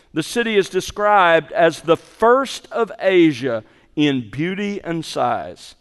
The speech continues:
Its streets were attractive. They were well paved. Its outlying streets were, were lined with groves of trees. There was a famous street called the Street of Gold that curved around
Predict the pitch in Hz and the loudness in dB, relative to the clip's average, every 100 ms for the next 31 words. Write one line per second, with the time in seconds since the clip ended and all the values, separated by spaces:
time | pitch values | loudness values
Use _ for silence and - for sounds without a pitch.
0 | _ _ _ _ 160 - - 175 226 - | _ _ _ _ -8 -8 -2 0 0 -2
1 | - 143 139 127 - 180 185 - 214 208 | -8 -4 -4 -4 -2 0 0 -2 0 0
2 | - _ 135 139 143 143 165 165 - 170 | -4 _ -4 -4 -2 2 2 2 0 2
3 | 190 220 202 - _ _ _ _ - 156 | 4 2 -2 -14 _ _ _ _ -2 0
4 | - 196 220 214 208 202 190 - 202 202 | 2 2 2 4 4 4 0 -4 0 0
5 | 233 - - 151 151 143 - _ 139 160 | 0 -8 -10 0 0 0 -4 _ -4 -2
6 | 160 160 180 208 214 170 147 127 180 196 | 0 2 2 2 0 -4 -6 0 4 4
7 | 180 160 135 - 185 180 196 220 240 - | 2 -4 -14 -8 -2 -2 -2 -8 -10 -12
8 | - _ _ _ _ _ 175 214 208 226 | -20 _ _ _ _ _ 4 4 6 2
9 | - 262 285 285 240 - - - 240 240 | 0 0 0 2 0 0 -8 -6 -2 0
10 | 175 143 _ _ _ - 202 202 208 160 | -2 -6 _ _ _ -8 2 4 4 2
11 | 175 - - 240 226 165 127 185 220 196 | -2 -4 -6 -2 0 -2 0 2 4 4
12 | 156 127 147 160 - _ _ - - 220 | 2 0 0 0 -4 _ _ -18 -4 2
13 | 247 262 202 202 190 208 220 214 | 4 2 0 0 2 4 6 4